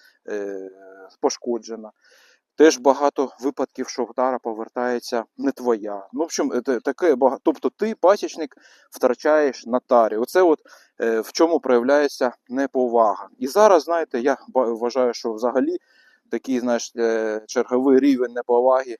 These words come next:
це, е, і кошти пасічнику не даються вчасно. Тобто кошти там вже за місяць, за два, за півтора, а, а то і, може, там щось там не получилося, тобто кидають, розумієте, пасічника. Оце, я вважаю,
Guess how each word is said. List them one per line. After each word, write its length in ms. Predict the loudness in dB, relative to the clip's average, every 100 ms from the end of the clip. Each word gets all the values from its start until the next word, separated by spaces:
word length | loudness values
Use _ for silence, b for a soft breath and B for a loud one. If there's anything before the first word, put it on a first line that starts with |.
| b b
це, 300 | -8 2 2
е, 320 | 2 -4 -8 -8
і 100 | -10 -6
кошти 460 | 0 2 2 -2
пасічнику 680 | -2 -2 -4 -10 -14 -14 -10
не 120 | -10
даються 460 | -6 -4 -4 -4 -6
вчасно. 580 | -6 -2 -2 -2 -8 -12
Тобто 260 | -10 -8 -10
кошти 460 | 2 6 6 2
там 180 | -4 -4
вже 180 | -4 -4
за 140 | 0
місяць, 560 | 0 -2 -4 -2 -2 -2
за 260 | -4 -2 -2
два, 460 | 0 2 2 2 -4 b b b
за 140 | -2
півтора, 760 | -2 -2 -4 -2 2 4 2 0 b b b
а, 300 | -4 -2 2
а 40 | 2
то 240 | 4 6
і, 40 | 6
може, 380 | 2 0 0 0
там 200 | -2 -2
щось 200 | -8 -8
там 220 | -6 -2
не 100 | 0
получилося, 880 | 2 0 0 -6 -6 -4 -2 -4 -6
тобто 260 | -6 -4 -4
кидають, 680 | -2 -2 0 0 -4 -10 -12
розумієте, 500 | -16 -12 -10 -10 -8
пасічника. 520 | -6 -6 -8 -10 -2
Оце, 280 | -2 -2 -2
я 120 | -2
вважаю, 440 | -2 -2 -2 -2